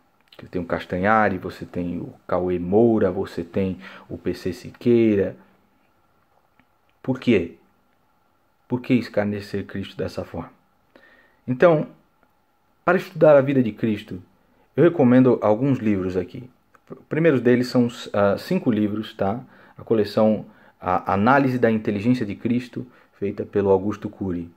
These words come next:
O primeiro, O Mestre dos Mestres. O segundo, O Mestre da Sensibilidade. O terceiro, O Mestre da Vida. O quarto, O Mestre do Amor. E o quinto, O Mestre Inesquecível. Essas leituras são muito importantes para você.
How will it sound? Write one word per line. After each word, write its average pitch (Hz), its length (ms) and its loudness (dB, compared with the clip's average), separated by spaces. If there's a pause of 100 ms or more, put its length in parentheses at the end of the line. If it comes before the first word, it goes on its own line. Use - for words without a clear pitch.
(140)
O - 40 -20
primeiro, 107 300 2
O 98 40 0
Mestre 107 360 0
dos 101 220 -10
Mestres. 127 580 -4
O - 180 -20
segundo, 104 540 -4
O 104 80 -6
Mestre 117 400 0
da 98 100 0
Sensibilidade. 98 880 -4 (560)
O - 60 -20
terceiro, 127 400 0
O 104 40 0
Mestre 127 380 0
da 117 140 4
Vida. 98 440 0 (560)
O - 80 -14
quarto, 110 640 2 (160)
O 104 100 -4
Mestre 107 320 2
do 107 140 4
Amor. 123 380 2 (280)
E 123 140 0
o 120 60 -4
quinto, 135 360 0
O 117 40 0
Mestre 107 360 2
Inesquecível. 107 680 -4
Essas 117 220 -10
leituras 117 380 -2
são 107 120 -8
muito 113 420 2
importantes 104 560 -6
para 98 180 -2
você. 98 400 -4